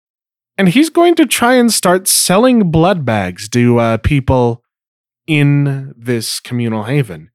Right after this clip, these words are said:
He's basically going to try and set up a little shop here in the haven. Oh, it's probably gonna be finance, which we have no points in. I could pump some points into it. Like, I could get us two points of finance right now, but I don't wanna.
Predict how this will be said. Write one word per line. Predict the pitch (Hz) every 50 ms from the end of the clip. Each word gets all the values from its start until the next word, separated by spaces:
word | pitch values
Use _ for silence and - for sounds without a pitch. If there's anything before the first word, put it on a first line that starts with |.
| _ - - - _ _
He's | - 185
basically | 170 185 311 302 247 262 226 254 240
going | 190 202 208 196 190
to | 185 180
try | 160 - - 165 147
and | 143 143
set | 135 - - 156 139
up | 135 135 - -
a | - 156
little | 139 139 131 127 120
shop | - - - - - 82 - - _ _ _ _ _ _ _ _ _ _ _ _ _ _ _
here | _ - 104 95
in | 92 90
the | 87
haven. | 90 101 101 92 85 - - - - - _ _ _ _ _ _ _ _ _ _ _ _ -
Oh, | - - -
it's | - - -
probably | - - 160 160 175 180
gonna | 165 180 165
be | 156 160
finance, | 151 - 160 143 139 131 127 123 127 -
which | - 123 -
we | - 127
have | 117 113 113
no | 117 113 123 135
points | 135 - 139 123 117 110 -
in. | 113 110 110 117 147 - _ _ _ _ _ _ _ _ _ _ _ _ _ _ _
I | -
could | 156 - - 370 -
pump | - 139 160 170 156
some | - - 135 139 143 135
points | 110 - 98 87 85 - -
into | 82 80 82 85
it. | 90 101 _ _ _ _ _ _ _ _ _ _ _ _ _ _ _ _ _ _ _ -
Like, | - 120
I | 139 156
could | 151 - 208 180 147
get | - - 127 139
us | 131 104 - -
two | - 117 110
points | - - 117 107 -
of | - -
finance | 110 113 110 101 90 87 87 - -
right | 92 87
now, | 87 87 87 95
but | 104 107 101
I | 95
don't | 92 90 87
wanna. | 87 87 85 85 85 87